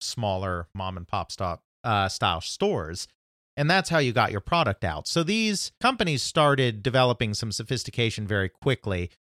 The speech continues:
The first ones into the market tended to be a little less business savvy. Companies like Bug Bite and Quicksilva that were very successful early on tended to give way very quickly to a new wave of slightly more sophisticated publishers.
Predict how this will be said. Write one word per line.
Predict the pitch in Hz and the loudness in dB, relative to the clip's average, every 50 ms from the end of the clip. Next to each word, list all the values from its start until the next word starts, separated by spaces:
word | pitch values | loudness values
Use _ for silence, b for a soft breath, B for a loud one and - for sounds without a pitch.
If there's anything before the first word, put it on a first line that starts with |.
| _ _ _ _ _ _ - | _ _ _ _ _ _ -2
The | 131 139 | -2 -2
first | - - 226 233 226 - - | 2 4 4 4 4 2 0
ones | 190 180 165 151 139 | 2 2 2 2 2
into | 156 147 139 113 | -2 -2 -2 -2
the | 123 | -2
market | 120 117 123 131 131 - - 107 - | 0 2 4 4 4 2 0 -4 -4
tended | - 135 127 107 98 | -4 -4 -4 -4 -4
to | 104 | -4
be | 98 113 | -2 -2
a | 113 | -2
little | 110 117 117 113 101 | 0 0 -2 -2 0
less | 104 107 110 107 - | 2 2 2 2 0
business | 110 120 120 101 - 107 92 - | -2 -2 -2 -2 -2 -4 -6 -4
savvy. | - - 110 104 98 92 87 82 85 | -2 0 2 2 2 2 0 -6 -8
Companies | - 135 139 123 - 147 123 - | -4 -4 -4 -4 -4 -4 -4 -2
like | 120 107 101 - - | -2 -2 -2 -4 -4
Bug | 98 110 123 117 104 98 | 0 0 2 2 0 0
Bite | 107 110 107 104 101 | 0 2 2 2 0
and | 95 92 | -4 -6
Quicksilva | - - 120 101 - - - 113 101 92 92 90 95 87 82 78 78 - _ _ _ _ _ - | -6 -6 -6 -6 -6 -6 -6 -4 -4 -4 -4 -4 -4 -4 -4 -4 -6 -10 _ _ _ _ _ -12
that | 117 95 123 117 113 107 104 - _ - | -4 0 2 4 4 4 2 -2 _ -6
were | 120 110 117 110 104 101 101 101 | -2 0 2 2 4 4 2 2
very | 95 117 120 127 123 117 | 2 2 2 2 0 -2
successful | - 113 - - 117 101 - - - 104 101 - | -4 -8 -6 -4 -4 -4 -4 -6 -8 -8 -6 -6
early | 107 104 101 98 101 | -4 -4 -4 -2 -2
on | 98 95 98 98 92 87 85 80 80 82 - _ _ _ _ _ _ | -2 -2 -2 -2 -2 -4 -4 -6 -8 -10 -14 _ _ _ _ _ _
tended | - 156 160 143 117 98 | -2 -2 -2 -2 -2 -6
to | - 117 | -8 -4
give | 104 123 123 107 98 | -2 0 0 0 -2
way | 98 104 110 117 117 117 117 113 110 104 | -4 0 2 4 4 6 4 4 2 2
very | 98 95 113 107 104 101 | 0 0 0 2 0 0
quickly | - _ - - 127 - - - 104 92 90 87 | -2 _ -4 -2 -2 -2 -4 -6 -6 -6 -6 -6
to | - - 113 110 | -8 -8 -6 -6
a | 104 | -4
new | 107 107 113 123 123 123 | -4 -2 -2 0 0 0
wave | 120 113 104 104 104 104 101 98 98 95 90 - - | 0 0 0 2 2 2 2 2 0 0 -2 -6 -10
of | - 107 95 | -10 -8 -6
slightly | - - - - - 131 120 113 120 120 - - 110 | -6 -6 -6 -6 -2 0 2 2 2 2 0 -4 -4
more | 104 101 101 101 95 | -4 -2 -2 -2 -4
sophisticated | 92 - - 98 - 110 92 - - - - 101 92 90 85 - | -4 -4 -6 -6 -4 -6 -6 -6 -8 -6 -4 -4 -4 -4 -6 -6
publishers. | - 98 90 - 87 92 - - 78 57 - - | -6 -6 -6 -6 -8 -10 -10 -10 -10 -8 -10 -10